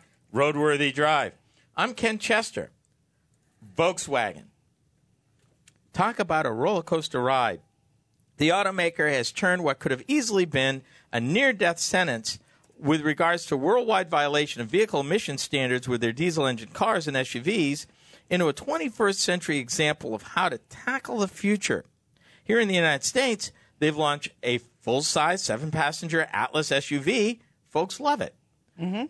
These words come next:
Speaker 1: Possibly even now looking at the future, and we've seen some prototypes,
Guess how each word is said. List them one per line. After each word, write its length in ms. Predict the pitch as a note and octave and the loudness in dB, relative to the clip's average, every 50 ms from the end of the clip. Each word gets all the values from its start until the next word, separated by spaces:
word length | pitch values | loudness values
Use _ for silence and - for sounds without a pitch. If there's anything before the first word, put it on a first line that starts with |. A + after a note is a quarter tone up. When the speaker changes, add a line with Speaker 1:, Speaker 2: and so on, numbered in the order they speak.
| _ _ - | _ _ -4
Speaker 1:
Possibly 760 | - - A3+ C4+ D#4+ - B3 G#3+ A3+ A3+ A#3 A#3+ B3 C#4 - _ _ _ _ _ _ _ _ _ _ - | -2 0 2 0 0 -2 -2 2 2 2 2 2 -2 -4 -6 _ _ _ _ _ _ _ _ _ _ -4
even 540 | - G3+ A3+ A#3 G#3 A3 A3 G#3+ G3+ F#3 D#3+ | 0 2 2 2 2 2 -2 -2 -2 -6 -4
now 400 | D#3+ D#3+ E3 E3+ F3+ G3 G3 - - | -2 0 0 2 0 0 -2 -4 -6
looking 440 | B2 B2 B2+ D#3 E3 - G#3 G#3 | -4 0 0 0 0 0 -2 -2
at 100 | A3 A3 | -2 0
the 80 | - G#3+ | -2 -4
future, 460 | G3 - - C#3 C3+ - - D#3 D#3+ D#3 - | -4 0 0 0 0 0 0 0 0 0 -2
and 180 | - B2+ B2 A#2+ | -2 -4 -2 -2
we've 140 | C3+ C#3 - | -2 -2 -2
seen 240 | - - D3+ D#3+ | -2 -2 -2 -2
some 160 | D#3+ - G3+ G3 | 0 -2 -4 -2
prototypes, 720 | - - C3+ B2 A2+ - - E2 E2 A#2 D3 - - - | 0 -2 -2 -2 -4 -6 -6 -4 -4 -4 -4 -6 -12 -16